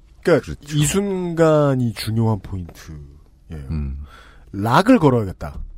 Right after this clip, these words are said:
Speaker 2: 음.
Speaker 1: 이 생각으로 빠지는 거는요.
Speaker 2: 음.
Speaker 1: 어느 순간 내가 그 사회학에,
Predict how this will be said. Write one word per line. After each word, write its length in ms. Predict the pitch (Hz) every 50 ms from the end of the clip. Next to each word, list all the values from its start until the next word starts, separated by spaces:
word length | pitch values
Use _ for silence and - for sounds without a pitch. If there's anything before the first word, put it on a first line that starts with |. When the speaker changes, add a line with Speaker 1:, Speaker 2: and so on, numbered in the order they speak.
| - -
Speaker 2:
음. 180 | 80 71 65 64 - - - - -
Speaker 1:
이 100 | 123 127
생각으로 480 | 139 208 240 262 247 240 226 214 165 147
빠지는 560 | 127 - 196 208 226 - 277 233 220 190 160
거는요. 580 | 131 123 113 104 101 104 143 180 151 92 73 69 - -
Speaker 2:
음. 180 | 85 73 69 64 62 60 - - - - - - - -
Speaker 1:
어느 160 | 131 185 220
순간 260 | 226 240 226 220 196
내가 480 | 147 131 131 135 180 196 156 107 82 78 - -
그 600 | - 143 139 139 131 127 123 120 117 110 107 107
사회학에, 1040 | - - 220 240 254 240 214 202 190 180 170 147 175 180 190 175 120 95 85 78